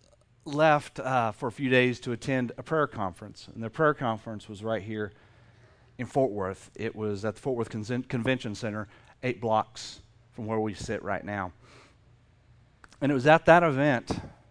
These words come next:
where in nineteen eighty-two, when a woman came to my parents that they didn't know, and she prophesied. I mean, that's where God spoke through her. She prophesied some uncanny details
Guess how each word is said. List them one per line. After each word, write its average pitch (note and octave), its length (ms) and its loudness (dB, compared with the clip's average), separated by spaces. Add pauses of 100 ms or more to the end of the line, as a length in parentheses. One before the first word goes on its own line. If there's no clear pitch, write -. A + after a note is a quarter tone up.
(1300)
where C3 480 6 (1080)
in A2+ 80 -6
nineteen D3 340 4
eighty-two, C3 460 0
when A#2 340 -4 (720)
a A#2 40 -10
woman C3+ 240 2
came C#3 160 0
to C3 80 2
my A#2+ 140 4
parents B2 600 -2
that G#2+ 160 -8
they B2+ 120 0
didn't A#2 220 0
know, A2 300 -2
and G2 120 -8
she A2+ 280 -10 (640)
prophesied. - 800 -4
I - 40 -12
mean, G#2 100 -10
that's A2 200 -6
where C3 100 -8
God G#2+ 260 -2
spoke - 280 -10
through C#3+ 160 -6
her. A2+ 100 -6
She C3+ 120 -10
prophesied E3 540 -2
some A2+ 200 -6 (600)
uncanny E3+ 600 -2
details G#2+ 1080 -6